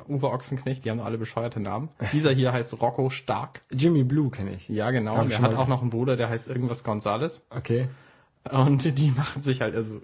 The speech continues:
Speaker 1: also Dirk und Sonja, die machen sich halt regelmäßig darüber lustig, dass sie so heißen. Und
Speaker 2: Aber,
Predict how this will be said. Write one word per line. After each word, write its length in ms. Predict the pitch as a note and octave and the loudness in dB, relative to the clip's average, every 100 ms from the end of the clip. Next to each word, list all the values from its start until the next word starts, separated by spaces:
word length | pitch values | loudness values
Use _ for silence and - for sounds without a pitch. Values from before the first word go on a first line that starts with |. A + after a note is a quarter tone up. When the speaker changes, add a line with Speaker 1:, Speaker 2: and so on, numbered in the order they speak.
| A#2+ - | -8 -8
Speaker 1:
also 220 | A2+ G#2 | -6 -6
Dirk 240 | G#2 A#2 C3 | -2 -4 -2
und 140 | G#2 | -2
Sonja, 240 | G#2+ A#2+ | -2 0
die 80 | A2+ | -2
machen 200 | A2+ A#2 | -2 -4
sich 140 | A#2+ - | -4 -6
halt 180 | G#2 - - - - - | -8 -8 -20 -20 -18 -4
regelmäßig 500 | A#2+ A#2+ A#2 A#2+ - | 0 2 0 -2 -2
darüber 500 | A2 A2 - C#3 C3 | -2 -2 -2 2 4
lustig, 460 | B2 D3 - C3 | 4 2 0 0
dass 160 | - - | -2 -2
sie 120 | B2+ | 0
so 220 | B2+ A#2 | 2 0
heißen. 360 | C3 B2+ - C3+ | 0 -4 0 -2
Und 160 | C#3+ B2+ | 0 0
Speaker 2:
Aber, 200 | C#3+ | 0